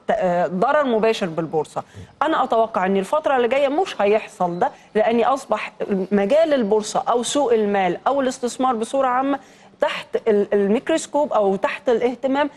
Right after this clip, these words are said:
فبالتالي مش هنشوف القرارات العشوائية دي. نرجع تاني لنقطة، إحنا هنا اتكلمنا على التمويل العقاري. طيب التمويل العقاري في مصر ما زال نسب ضعيفة جدًا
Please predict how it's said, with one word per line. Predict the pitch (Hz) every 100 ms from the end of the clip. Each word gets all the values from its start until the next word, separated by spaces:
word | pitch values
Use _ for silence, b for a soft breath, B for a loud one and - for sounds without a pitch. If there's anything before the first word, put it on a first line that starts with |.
| B -
فبالتالي | 247 247 285 285
مش | 302 -
هنشوف | 233 294 240
القرارات | - 208 208 233 233
العشوائية | 190 202 - 190 156 156 147
دي. | 143 B B B
نرجع | 214 247 392 294 277
تاني | 269 247 262 320
لنقطة، | 233 233 220 202
إحنا | 120 -
هنا | 208 247 208 B B -
اتكلمنا | 220 226 262 269
على | 214 202
التمويل | 202 208 220 254
العقاري. | 240 208 208 233 311
طيب | - 208 196
التمويل | 196 226 220 311
العقاري | 349 247 - 269 285
في | 247
مصر | 233 277 - 233
ما | 240 240
زال | 254 269
نسب | 269 277
ضعيفة | 196 185 240 254 208
جدًا | 233 214 196 254